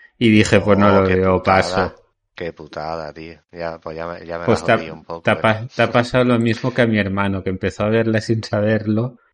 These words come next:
Speaker 1: y cuando terminó
Speaker 2: Claro.
Speaker 1: dijo, "Ostras".
Speaker 2: Qué putada. Bueno, pues ya
Speaker 1: Pero
Speaker 2: la
Speaker 1: dice que
Speaker 2: terminaré,
Speaker 1: está
Speaker 2: pero
Speaker 1: muy
Speaker 2: vamos.
Speaker 1: chula, ¿eh? Que está muy chula,
Speaker 2: Sí, sí,
Speaker 1: termina.
Speaker 2: pero está muy bien hecha, está muy... Sí.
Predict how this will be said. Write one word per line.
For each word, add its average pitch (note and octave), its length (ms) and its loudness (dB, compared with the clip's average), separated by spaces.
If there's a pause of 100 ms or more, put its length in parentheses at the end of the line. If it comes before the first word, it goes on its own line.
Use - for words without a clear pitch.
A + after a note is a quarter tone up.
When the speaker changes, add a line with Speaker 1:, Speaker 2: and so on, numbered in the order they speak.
(200)
Speaker 1:
y A2+ 100 -2
cuando G2+ 340 0
terminó G2+ 320 0
Speaker 2:
Claro. G2+ 200 4
Speaker 1:
dijo, F#2+ 480 -4
"Ostras". G2 960 -6 (180)
Speaker 2:
Qué F#2 160 -8
putada. E2 480 -10
Bueno, F#2 220 -8
pues F2 120 -4
ya F2+ 60 0
Speaker 1:
Pero A#2 100 6
Speaker 2:
la A#2 40 4
Speaker 1:
dice A2+ 200 2
que C3+ 100 0
Speaker 2:
terminaré, B2+ 60 0
Speaker 1:
está - 140 0
Speaker 2:
pero A#2+ 120 2
Speaker 1:
muy G#2+ 100 4
Speaker 2:
vamos. F2 140 -4
Speaker 1:
chula, F#2+ 440 -2
¿eh? C#3+ 140 -10
Que A2 80 -4
está G#2 180 -6
muy G#2 200 -4
chula, - 240 -8
Speaker 2:
Sí, G#2 180 0
sí, G2+ 120 0
Speaker 1:
termina. A#2 160 2
Speaker 2:
pero G2+ 140 2
está F#2+ 180 -2
muy G#2 240 0
bien G2 140 0
hecha, G#2+ 300 -4
está G2 200 -4
muy... F2+ 360 -10
Sí. F2+ 220 -10